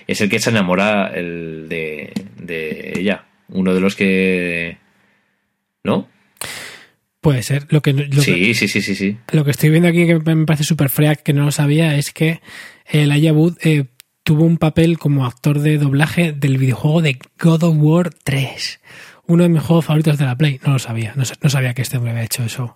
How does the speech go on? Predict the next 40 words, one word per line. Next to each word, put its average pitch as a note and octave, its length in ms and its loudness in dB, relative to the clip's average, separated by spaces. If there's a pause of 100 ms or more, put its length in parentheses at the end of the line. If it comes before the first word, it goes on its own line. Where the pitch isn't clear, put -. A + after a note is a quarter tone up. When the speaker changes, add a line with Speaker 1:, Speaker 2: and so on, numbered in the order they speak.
Speaker 2:
en C3+ 80 -2
videojuegos. B2 380 -4 (140)
Speaker 1:
Fíjate. F2+ 140 -6 (420)
Speaker 2:
<laughs> - 420 -2
Speaker 1:
Fíjate. G3 420 -2 (160)
Speaker 2:
Qué D#3+ 120 -4
cosa D#3+ 200 4
más D3+ 180 2
freak. D3 460 -2 (800)
Bueno, F#3+ 300 2 (360)
pues, C#3 360 -4
pues C3 140 -6
fíjate. E3 420 -4 (640)
Ah, D3 80 -4
bueno, E3+ 200 6
y C#3+ 80 2
lo C3 120 2
de C3 120 2
que B2+ 100 0
sí - 120 -4
le D#3 60 2
vamos C#3 160 0
a D3+ 40 0
com-, D3 120 0
a C3+ 100 -4
comentar, D3 320 0
lo E3 60 2
de C3+ 120 0 (380)
Juego C#3 240 0
de C#3+ 60 0
Tronos D3 280 2
en E3 120 4
Sevilla. D#3+ 460 0 (640)
Speaker 1:
Sí, - 200 -4
sí, B2 160 -2
Juego F#2 200 -2
de E2+ 60 -6
Tronos G2+ 180 -2
en A2+ 60 -6
Sevilla. A#2+ 460 -4